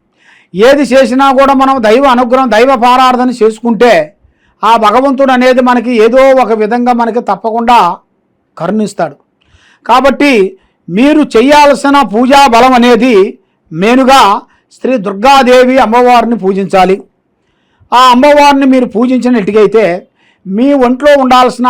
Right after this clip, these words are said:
అష్టదరిద్ర దోష నివారణ పోతుంది. మీకు ఎవరెవరు శాతబడి కానీ, చెల్లంగి కానీ, బాలావతి కానీ, పూజావతి కానీ చేసినా కూడా వాళ్ళకి తొలగిపోతాది.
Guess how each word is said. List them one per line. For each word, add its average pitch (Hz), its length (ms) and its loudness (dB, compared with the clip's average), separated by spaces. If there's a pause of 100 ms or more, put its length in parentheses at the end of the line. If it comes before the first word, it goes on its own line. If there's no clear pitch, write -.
(100)
అష్టదరిద్ర 247 580 -4 (100)
దోష 247 160 0 (120)
నివారణ 226 320 0 (100)
పోతుంది. 202 400 -6 (580)
మీకు 262 200 -2 (100)
ఎవరెవరు 277 380 2 (100)
శాతబడి 240 500 0
కానీ, 240 240 0 (140)
చెల్లంగి 240 420 -2
కానీ, 233 240 0 (140)
బాలావతి 233 480 0 (100)
కానీ, 220 220 0 (100)
పూజావతి 220 640 -2
కానీ 214 240 -4
చేసినా 202 340 -6 (140)
కూడా 214 160 2 (840)
వాళ్ళకి 220 380 0 (920)
తొలగిపోతాది. 190 720 -2